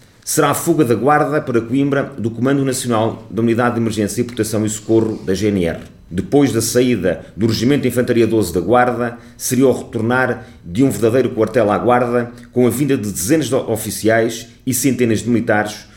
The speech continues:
cujo impacto económico na Guarda seria enorme, não falando da capacidade de resposta na proteção da nossa floresta e do Parque Natural da Serra da Estrela e de toda a área do interior de Portugal. Seria uma deslocalização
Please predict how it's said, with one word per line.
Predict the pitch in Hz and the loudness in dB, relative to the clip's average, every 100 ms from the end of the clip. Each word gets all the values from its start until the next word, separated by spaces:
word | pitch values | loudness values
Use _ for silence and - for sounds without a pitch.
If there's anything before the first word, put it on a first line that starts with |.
| - - | -12 -2
cujo | 135 131 | 0 0
impacto | 117 107 104 123 | 0 -2 -2 -6
económico | 117 117 104 92 | -2 0 2 0
na | 98 | -2
Guarda | 90 120 104 | 0 0 0
seria | - 95 90 | -4 -2 0
enorme, | 92 120 123 127 120 - - - | 2 2 0 -4 -10 -18 -20 -10
não | - 123 | -2 -2
falando | - 139 147 120 | 2 2 2 0
da | 123 | -2
capacidade | 123 117 - 107 120 120 120 - - | -2 -4 -2 2 2 2 -2 -16 -4
de | 113 | -2
resposta | 117 - - 131 123 131 | -2 -4 0 0 2 0
na | 123 | 0
proteção | 120 107 113 - 123 120 - - | -2 -2 -4 0 0 0 -4 -6
da | 82 | 0
nossa | 113 151 147 | 0 0 -2
floresta | - 131 107 - 110 - | 0 2 2 0 -4 -2
e | |
do | 107 | -2
Parque | 120 123 127 | 2 0 0
Natural | 120 110 98 | -4 -2 -2
da | 104 | -2
Serra | 127 107 | -2 -2
da | 104 | -2
Estrela | - 98 98 101 | -2 0 0 0
e | 104 | -2
de | |
toda | 92 113 107 | -2 0 4
a | 95 | 4
área | 95 98 | 2 0
do | 90 98 | -2 -4
interior | 110 95 87 | -2 0 0
de | - | -2
Portugal. | - 85 73 - - | -6 -4 -4 -8 -16
Seria | - - 135 160 | -8 0 4 4
uma | 147 | 2
deslocalização | 117 147 147 135 107 110 120 165 175 | 0 -2 0 0 0 0 2 0 0